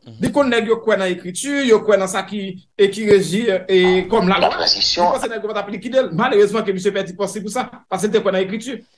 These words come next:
Speaker 1: Mais faut Gaël Conille connaît clairement, depuis les que nèg pas jamais vu, vu publier à quoi trois avril, nèg pas nan, nèg pas nan, bon. Depuis les nèg fait deal, majorité cinq sur sept dégagé. En dedans, à quoi trois avril, pour te ba Edgar Leblanc fils comme président conseil là, nèg était déjà pas dans accord.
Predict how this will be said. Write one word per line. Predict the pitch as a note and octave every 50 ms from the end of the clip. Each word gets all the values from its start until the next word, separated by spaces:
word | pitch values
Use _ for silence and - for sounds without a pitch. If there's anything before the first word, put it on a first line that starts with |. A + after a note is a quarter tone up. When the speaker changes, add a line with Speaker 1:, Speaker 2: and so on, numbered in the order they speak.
| _ _
Speaker 1:
Mais | - B2+ D3 C#3
faut | - E3 E3+
Gaël | E3 F#3 F3 E3
Conille | - D#3+ C#3+ C#3 B2+
connaît | C3 C3+ B2+ B2+ B2
clairement, | A#2+ B2+ B2 A#2 A#2 A#2
depuis | A#2 B2+ B2+ D3+ D#3
les | C#3+ C3+ B2+
que | - C3+
nèg | B2 A#2+ A2 A#2
pas | A2 A2+
jamais | A2 A2+ A#2 A2+ A2+
vu, | G2+ G#2 G#2 G2 _ _
vu | G#2 A#2+ B2
publier | A2 A2+ A#2 A2+ A2+ G#2+
à | G#2
quoi | - - G#2+
trois | G2 A2 G#2
avril, | G#2 G2+ F#2+ G2 G2+ G2
nèg | G#2+ A2+ A2 A2+
pas | A#2 A2+
nan, | A2+ A2 G#2 B2+ - -
nèg | B2+ B2 A#2 A2 A#2+
pas | F#2+ A#2+ A2+
nan, | A2+ A#2 A#2
bon. | A#2+ - - - - _ -
Depuis | E3 G3+ C4
les | B3 A#3+ A3
nèg | G#3 G3 F3+ G3
fait | - F#3+ F3+ D#3+
deal, | B2 G#2+ G#2 D#3 F3 D#3 C3 G#2 E2 _ _ _ _ _ _ _ _ _ -
majorité | C#3 D#3 E3+ E3+ C#3+ C#3+ E3+ E3+ F3 E3+ E3+ E3+ D#3
cinq | C3+ - - E3 B2+
sur | - - D3
sept | - D3+ B2 D3
dégagé. | C3+ C#3 C#3+ B2 D3 C#3+ C3+ B2+ A#2+ G2+ A#2+ C3+ B2 G2 - _ _ _ _ _ _ _ _ _ - D3
En | D3+
dedans, | C#3 D#3 C#3+ D3+ D3
à | C#3+
quoi | C#3 - C#3
trois | B2 A2+ C3+ C3
avril, | B2 B2+ B2 A#2+
pour | - C3
te | B2 C3+ C#3
ba | B2+ B2+ B2 - -
Edgar | C3 B2+ G#2+ B2+ B2+ B2+
Leblanc | B2+ B2+ B2 A#2+
fils | - A#2+ -
comme | - C3+ A#2+
président | A#2+ - C3 A#2 G#2 A#2+ A#2 A#2 A2+
conseil | - B2 A2+ G#2+ A#2+ B2
là, | C3 C3+ C#3 C3+ _ _ _ _ -
nèg | - C#3+ D3 D3+
était | D3+ C#3+ C#3
déjà | D3 C#3+ A#2+ C#3 A#2
pas | B2 A#2+
dans | A#2+ A#2+ A2+
accord. | A2 - F3 F3 D3 G2+ E2+